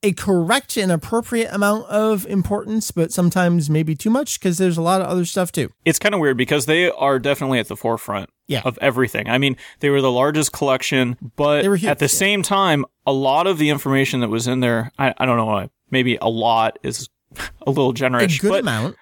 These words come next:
Speaker 2: uh, there's a good amount in these books that actually come from prior guides.
Speaker 1: Mm-hmm.
Speaker 2: And not only that, it's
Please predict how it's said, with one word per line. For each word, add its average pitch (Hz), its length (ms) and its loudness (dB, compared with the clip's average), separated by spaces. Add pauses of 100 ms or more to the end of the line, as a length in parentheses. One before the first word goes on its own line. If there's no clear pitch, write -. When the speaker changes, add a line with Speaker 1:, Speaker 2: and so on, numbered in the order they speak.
(140)
Speaker 2:
uh, 156 220 2
there's 160 240 2
a 151 60 2
good 165 240 0
amount 143 400 2
in 131 120 0
these 143 200 2
books 127 380 -2
that 120 120 -2
actually 190 300 0
come 208 240 0
from 151 320 -4
prior 147 600 0 (160)
guides. - 520 -2 (160)
Speaker 1:
Mm-hmm. - 60 -2
Speaker 2:
And 143 320 2 (160)
not 139 140 0
only 160 180 0
that, 135 220 2
it's - 280 -2